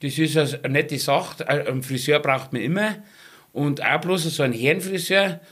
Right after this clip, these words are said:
so für die, so für die Einheimischen, dann so einen einfachen Haarschnitt da, hat die halt die umgeschult, gell? Das war eigentlich der Plan gewesen. Und dann ist das mit dem Musikmachen angegangen, mit dem Hanneslein. Und nachher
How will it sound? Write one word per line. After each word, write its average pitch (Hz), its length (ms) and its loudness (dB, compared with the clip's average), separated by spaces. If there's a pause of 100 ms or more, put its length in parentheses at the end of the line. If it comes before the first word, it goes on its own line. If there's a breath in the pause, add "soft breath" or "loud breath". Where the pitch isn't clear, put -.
(100 loud breath)
so 147 240 0
für 135 300 -2
die, 123 340 -2
so 123 220 -6
für 127 120 -2
die 113 120 -2
Einheimischen, 180 680 2
dann 127 320 -2
so 120 160 -6
einen 113 200 -4
einfachen 127 480 0
Haarschnitt 190 440 2
da, 190 200 4
hat 123 160 0
die 127 80 -2
halt 120 200 -2
die 131 120 -4
umgeschult, 131 580 -6
gell? - 140 -4
Das 147 180 -4
war 139 80 2
eigentlich 156 320 -2
der - 80 -8
Plan 95 320 -8
gewesen. 85 300 -14 (500 loud breath)
Und 120 80 -10
dann 139 80 2
ist 143 140 -2
das 143 100 -2
mit 160 200 -2
dem 175 100 0
Musikmachen 170 560 0
angegangen, 95 360 -6
mit 107 140 -8
dem 156 140 -6
Hanneslein. 147 480 -4
Und 92 100 -12
nachher 131 380 -6